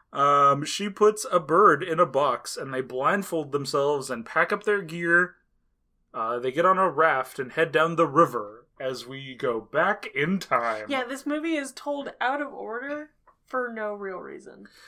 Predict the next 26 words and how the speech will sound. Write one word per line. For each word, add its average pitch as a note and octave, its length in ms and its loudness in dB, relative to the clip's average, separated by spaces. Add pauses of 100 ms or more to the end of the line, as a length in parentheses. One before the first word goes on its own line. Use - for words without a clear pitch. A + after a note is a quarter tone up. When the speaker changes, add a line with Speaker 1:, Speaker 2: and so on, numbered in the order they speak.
(140)
Speaker 1:
So F3+ 340 2
we G3 140 -2
can B3 140 -2
talk G#3 200 6
about D#3+ 240 2
this C#3 160 -6
now. C3+ 260 -2
So E3+ 160 -4
the F3 100 0
book G3 280 0
is A#3 160 -6
told, E3+ 460 -4
um, C3+ 480 0
you F3+ 180 -4
say D4+ 320 -4 (260)
out F#3+ 240 4
of D3+ 240 -2
order. A#2+ 420 -8 (320)
I'm C4+ 200 0
gonna B3 220 -2
quibble D3 440 2
with C3+ 200 -6
you B2+ 200 -4
a B2 40 -4
little A#2+ 220 -4
bit. G#2 260 -8